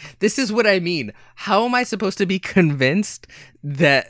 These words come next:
well, they're not trying to convince. They're trying to convince me of the opposite, obviously. But it's like,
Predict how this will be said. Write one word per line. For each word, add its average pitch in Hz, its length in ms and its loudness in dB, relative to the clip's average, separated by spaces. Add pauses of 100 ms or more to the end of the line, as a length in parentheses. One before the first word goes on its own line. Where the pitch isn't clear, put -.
(160)
well, 131 400 2
they're 139 220 0
not 135 220 0
trying 123 220 0
to 107 60 0
convince. 90 420 -8
They're 110 140 -2
trying 117 180 -2
to 104 40 -2
convince 107 360 -6
me 104 80 -2
of 90 80 -6
the 92 80 -2
opposite, 90 400 -2
obviously. 95 680 -4 (320)
But 143 140 0
it's 143 200 -2
like, 131 400 0